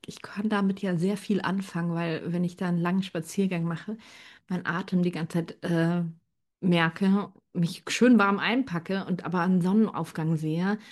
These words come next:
und alles ist einfach zeitlos, still.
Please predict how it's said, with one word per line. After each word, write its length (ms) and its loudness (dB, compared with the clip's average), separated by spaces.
und 160 -12
alles 300 -2
ist 140 -8
einfach 720 -8
zeitlos, 960 -6
still. 760 0